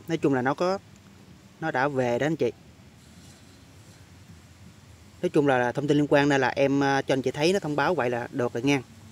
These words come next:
Chứ, à, em không có kéo xuống. Nhưng mà anh chị là phải vào trong cái app hoặc trong cái tin nhắn điện thoại chúng ta kiểm tra kỹ, anh chị vào cái mục xác nhận ở đây.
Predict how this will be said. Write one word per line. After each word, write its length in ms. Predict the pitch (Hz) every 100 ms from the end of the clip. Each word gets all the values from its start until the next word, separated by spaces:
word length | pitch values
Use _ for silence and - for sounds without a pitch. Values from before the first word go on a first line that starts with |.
| - -
Chứ, 180 | 165 165
à, 80 | 143
em 100 | 135
không 100 | 139
có 60 |
kéo 180 | 151 165
xuống. 240 | 170 175 214 - - - - - - - -
Nhưng 140 | 147
mà 80 | 123
anh 80 | 131
chị 140 | 123
là 80 | 123
phải 160 | 131
vào 180 | 156 117
trong 180 | 120 143
cái 100 | 165
app 260 | - 185 -
hoặc 140 | 113 127
trong 160 | 139 143
cái 80 |
tin 160 | 165 147
nhắn 140 | 151
điện 140 | 170 127
thoại 140 | 117
chúng 100 | 131
ta 60 | 151
kiểm 120 | 139
tra 80 | 143
kỹ, 260 | - 117 143
anh 120 | 160
chị 80 | 131
vào 140 | 120
cái 100 | 107
mục 140 | 120
xác 140 | - 170
nhận 160 | 113
ở 60 | 127
đây. 180 | 147